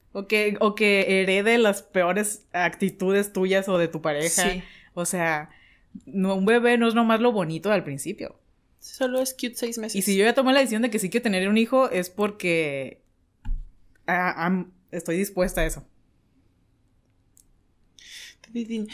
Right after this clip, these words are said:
Speaker 2: Fíjate que yo sí lo he pensado y
Speaker 1: I'm ready.
Speaker 2: yo considero que la
Speaker 1: Los
Speaker 2: felicidad,
Speaker 1: labios.
Speaker 2: que la felicidad va como mucho más allá de eso, ¿no? No,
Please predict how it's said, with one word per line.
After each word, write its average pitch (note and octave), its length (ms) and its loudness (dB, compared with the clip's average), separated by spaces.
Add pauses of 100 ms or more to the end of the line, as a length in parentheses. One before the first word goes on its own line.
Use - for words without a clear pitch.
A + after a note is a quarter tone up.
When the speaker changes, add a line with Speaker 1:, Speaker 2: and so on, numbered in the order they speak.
(180)
Speaker 2:
Fíjate C#4+ 320 2
que C#4+ 120 2
yo G3+ 100 4
sí C4 160 0
lo B3 80 4
he A#3+ 60 2
pensado G#3+ 760 0
y F#3 300 -2
Speaker 1:
I'm G#3 180 2
ready. F#3+ 400 0 (220)
Speaker 2:
yo G#3 240 -2
considero G#3 500 2
que F3+ 180 -4
la D#3+ 160 0
Speaker 1:
Los E3+ 120 -4
Speaker 2:
felicidad, E3 720 2
Speaker 1:
labios. - 180 -10 (280)
Speaker 2:
que G3+ 120 -2
la F#3+ 100 2
felicidad F#3 460 -2
va E3+ 100 -4
como G3 200 -8
mucho D#3 280 -8
más D3 180 -10
allá D#3+ 200 -6
de D#3 120 -6
eso, D#3+ 180 -10
¿no? E3 140 -12 (480)
No, F#3 800 0